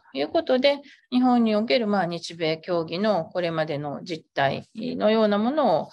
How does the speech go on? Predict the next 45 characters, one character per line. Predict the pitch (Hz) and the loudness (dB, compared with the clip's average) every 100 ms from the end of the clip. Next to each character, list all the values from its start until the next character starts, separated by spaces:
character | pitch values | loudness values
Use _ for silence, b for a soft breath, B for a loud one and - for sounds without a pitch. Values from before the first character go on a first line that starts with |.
| B - - | B -20 -12
あ | 170 | -8
の、 | 160 | -4
吉 | 160 165 | -4 -2
田 | 170 | -4
先 | 160 143 | -4 -6
生 | - 175 | -4 -4
に | 143 | -4
お | |
話 | 160 160 151 151 | -6 -6 -8 -8
し | |
い | |
た | - 165 | -6 -4
だ | 156 | -4
い | 160 | -4
て、 | - 247 240 B _ - | 0 0 0 B _ -6
で、 | |
後 | 285 226 214 | 0 2 4
半、 | 202 170 - | 2 0 -2
あ | 165 160 | -2 -2
の、 | 160 | -2
そ | - | -4
れ | 170 165 | -4 -6
に | 175 | -4
つ | 220 | -4
い | 214 | -2
て、 | 180 143 143 - | 0 0 0 -6
え | 170 156 151 | -6 -4 -2
ー、 | |
議 | 185 | 0
論 | 170 147 180 208 - - 160 | 2 2 4 2 0 -6 -8
を | 156 | -8
し | - | -6
て | 156 | -6
い | |
け | 156 156 | -4 0
た | 170 | 0
ら | 143 | 0
と | - 151 b b - | -4 -10 b b -10
思 | 180 | -6
っ | 165 | -6
て | 151 | -6
お | |
り | - | -8
ま | 151 | -10
す。 | - | -12